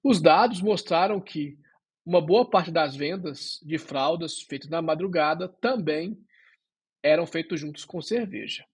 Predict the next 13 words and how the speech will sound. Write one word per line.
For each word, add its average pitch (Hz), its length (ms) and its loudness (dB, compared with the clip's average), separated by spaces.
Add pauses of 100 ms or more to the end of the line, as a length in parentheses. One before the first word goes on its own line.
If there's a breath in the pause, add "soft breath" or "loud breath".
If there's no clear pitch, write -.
Então, 170 380 0
isso 160 160 -2
é - 20 -6
que - 100 -6
o 233 60 -2
dado 147 400 0
demonstrou 160 800 -4 (380 loud breath)
e 190 60 -2
que - 160 2
levou, 160 360 4
de 170 140 0
fato, 127 680 -4
a 127 340 -2